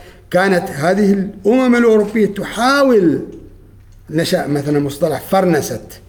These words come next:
الجزائر، فرنسة المجتمعات ال-، ال-، ال-، يعني، تحويل هذه المجتمعات أو سلخ هذه المجتمعات من ثقافتها ومن هويتها لكي تعيش في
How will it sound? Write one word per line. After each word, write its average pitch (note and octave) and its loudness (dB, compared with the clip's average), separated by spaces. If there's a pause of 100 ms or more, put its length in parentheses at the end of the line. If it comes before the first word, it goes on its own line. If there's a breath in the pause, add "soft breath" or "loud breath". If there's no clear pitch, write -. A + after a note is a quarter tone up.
(880 soft breath)
الجزائر، B2+ -4 (320)
فرنسة E3+ -2 (120)
المجتمعات B2+ -8
ال-، B2 -12
ال-، - -14
ال-، - -18 (400 loud breath)
يعني، B2 -6 (300 loud breath)
تحويل G3+ 2
هذه F3+ 2
المجتمعات F#3+ 0 (240)
أو E3 -2 (240 loud breath)
سلخ - -2 (500 soft breath)
هذه G3 2
المجتمعات G3 0
من G3+ 0
ثقافتها E3+ -8 (120)
ومن C3 -6
هويتها B2 -4 (680 soft breath)
لكي C3 -2
تعيش D#3 0
في F#3 -4